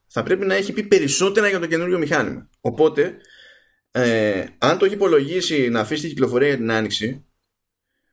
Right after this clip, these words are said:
ε, θα μπορέσει τότε ενδεχομένως να πει περισσότερα πράγματα για την κονσόλα, ακόμα και αν έχει στόχο να βγάλει το, το μηχάνημα το, το φθινόπωρο.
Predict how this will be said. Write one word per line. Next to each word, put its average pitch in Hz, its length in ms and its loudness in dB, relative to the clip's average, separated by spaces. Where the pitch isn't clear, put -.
ε, 98 840 -2
θα 117 200 -2
μπορέσει 139 360 2
τότε 185 240 -4
ενδεχομένως 147 720 0
να 110 220 -2
πει 196 120 -2
περισσότερα 156 560 0
πράγματα 127 320 0
για 110 80 0
την 107 100 -4
κονσόλα, 131 360 0
ακόμα 208 260 -2
και 208 80 -2
αν 208 100 0
έχει 208 140 -2
στόχο 208 300 0
να 190 140 0
βγάλει 202 240 0
το, 175 300 0
το 156 100 -2
μηχάνημα 202 420 0
το, 196 100 -2
το 160 60 -6
φθινόπωρο. 117 560 0